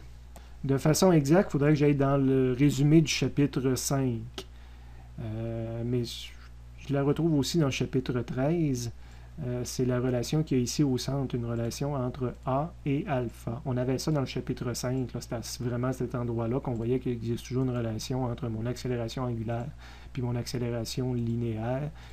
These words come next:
puis c'est le R qui joue le rôle, hein, de, de lien entre les deux. Donc, je vais utiliser ça pour une autre équation de A. De retour à mon problème, donc je transcris ce qu'on a vu tout à l'heure, que A est égal à R alpha.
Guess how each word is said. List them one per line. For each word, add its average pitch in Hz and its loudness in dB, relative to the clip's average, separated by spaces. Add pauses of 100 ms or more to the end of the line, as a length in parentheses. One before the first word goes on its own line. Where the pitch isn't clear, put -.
(140)
puis - -6
c'est 131 -2
le 120 0
R 127 0
qui 117 -6
joue 113 -4
le 117 0
rôle, 123 2
hein, 127 -6 (680)
de, 123 -4 (680)
de 131 4
lien 127 2
entre 131 0
les 117 2
deux. 120 2 (400)
Donc, 127 -2
je 135 2
vais 131 6
utiliser 120 0
ça 147 2
pour 123 -2
une 117 0
autre 131 2
équation 131 -2
de 127 0 (100)
A. 113 -6 (1300)
De 143 6
retour 139 4
à 127 2
mon 127 2
problème, 123 0
donc 120 -2
je 120 -4
transcris 120 -2
ce - -6
qu'on 120 -4
a 117 -2
vu 113 -4
tout - -8
à 117 -2
l'heure, 127 -4
que 120 -6
A 123 -2
est 120 -2
égal 120 -2
à 113 -6
R 120 -4
alpha. 117 -2